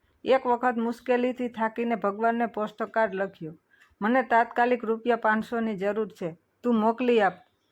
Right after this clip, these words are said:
માજીએ પોસ્ટકાર્ડમાં પોતાનું એડ્રેસ લખી કાર્ડ પોસ્ટ કરી દીધું. ગામડામાં ટપાલી એક જ હોવાથી બધાને વ્યક્તિગત ઓળખતો હોય, તેને માજીની ટપાલ વાંચીને વિચાર્યું કે ભગવાન ઉપરની શ્રદ્ધા માજીને ઘણી છે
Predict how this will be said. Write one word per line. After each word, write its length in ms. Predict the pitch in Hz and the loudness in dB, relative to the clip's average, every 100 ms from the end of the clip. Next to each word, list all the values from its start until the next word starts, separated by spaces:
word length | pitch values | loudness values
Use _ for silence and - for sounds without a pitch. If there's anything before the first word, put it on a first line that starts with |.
| 185 | -2
માજીએ 400 | 196 220 254 247 | 0 0 0 0
પોસ્ટકાર્ડમાં 960 | 226 226 226 233 240 240 226 233 247 247 _ _ - | 0 -2 -2 -2 2 2 2 0 -2 -4 _ _ -4
પોતાનું 440 | 226 240 233 214 | 0 2 2 2
એડ્રેસ 340 | 214 220 233 226 | 0 0 0 0
લખી 300 | 220 226 226 | -2 -2 -4
કાર્ડ 300 | 226 208 214 - | 2 2 2 -4
પોસ્ટ 300 | 214 - 214 | -6 -6 -8
કરી 480 | 208 208 208 170 - _ _ _ _ _ _ | -2 -2 -2 -6 -14 _ _ _ _ _ _
દીધું. 320 | 190 220 190 | -2 0 0
ગામડામાં 580 | 190 214 240 247 247 247 | 2 2 2 2 2 2
ટપાલી 480 | 233 226 240 240 220 | 0 0 2 2 2
એક 180 | 220 233 | 0 0
જ 120 | 226 | 0
હોવાથી 420 | 208 226 226 233 | 2 2 0 -2
બધાને 500 | 202 202 202 254 247 | -4 -2 0 2 2
વ્યક્તિગત 680 | 220 226 226 240 220 226 226 | 0 -2 -2 -6 0 0 0
ઓળખતો 580 | 202 208 220 214 - 208 | 0 0 -2 -4 -4 -2
હોય, 300 | 196 208 185 _ _ _ | 0 -2 -4 _ _ _
તેને 180 | 220 233 | -2 0
માજીની 520 | 208 214 226 247 254 | 2 2 2 0 0
ટપાલ 420 | 226 226 226 240 208 | 0 -2 2 2 4
વાંચીને 440 | 214 220 240 220 | 2 0 -4 -4
વિચાર્યું 600 | 202 214 220 208 170 170 _ _ _ _ | -4 -2 0 0 -2 -8 _ _ _ _
કે 80 | 208 | -4
ભગવાન 480 | 180 208 247 269 247 | -2 0 2 4 2
ઉપરની 460 | 247 254 240 247 | 2 0 2 -2
શ્રદ્ધા 460 | 240 - 220 214 233 | -2 -2 0 2 2
માજીને 460 | 214 208 233 233 | 2 0 0 -2
ઘણી 320 | 202 190 220 220 | -2 -2 -2 -4
છે 280 | - 170 | -6 -10